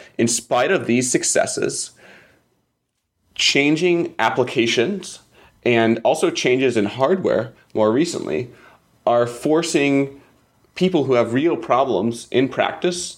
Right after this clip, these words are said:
to seek alternative solutions. For instance, when I think about no S Q L, I think about the fact that web developers don't want to declare their schema up front. I think about the fact that transactions can be prohibitively expensive in a distributed environment.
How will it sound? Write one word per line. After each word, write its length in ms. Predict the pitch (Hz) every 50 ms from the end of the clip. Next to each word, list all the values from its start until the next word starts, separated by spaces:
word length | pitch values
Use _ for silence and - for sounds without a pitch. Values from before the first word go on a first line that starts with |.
| _
to 580 | - - - 135 131 131 127 131 131 131 131 131 - - _
seek 300 | - - 151 160 156 -
alternative 580 | 123 117 120 - - 117 117 117 104 95 90
solutions. 720 | - - 87 73 67 - - 90 - - - - - - - _ _ _ - - - - - _ _
For 200 | _ - 135 131
instance, 380 | 131 127 127 - 131 123 123 123
when 100 | 123 120
I 120 | 127 139
think 180 | - 185 165 -
about 240 | 139 123 113 - 107
no 140 | 110 110
S 120 | 110 110 -
Q 160 | - 131 131 -
L, 60 | 98
I 80 | 90 87
think 180 | 110 131 123 120
about 140 | 117 104
the 80 | - -
fact 300 | - - 87 85 - -
that 260 | - 80 80 - - _ - - - _ _ - - - - _ _ _
web 240 | 104 123 131 147 135
developers 480 | 127 110 107 104 113 113 123 117 117
don't 160 | - 113 98 80
want 120 | 110 110
to 60 | 101 -
declare 300 | - - 101 95 98 98
their 100 | 101 110
schema 340 | - - - - - -
up 140 | - - -
front. 280 | - - 156 135 - - - - _ _ _ _ _ _ - _ _ _ _ _ _ -
I 80 | - -
think 160 | - 131 113
about 100 | 117 101
the 60 | 107
fact 240 | - 92 92 98 -
that 160 | 95 - -
transactions 640 | - - 113 104 101 104 113 135 156 - - 107 110
can 160 | 113 - 113 101
be 120 | 98 101
prohibitively 640 | - - 107 98 - 131 131 127 143 131 120 120 113
expensive 520 | 113 - - - 156 180 180 - 87 85
in 100 | 87 92
a 40 | 92
distributed 400 | 110 - - - - - 73 87
environment. 520 | 104 113 110 123 139 139 113 76 - -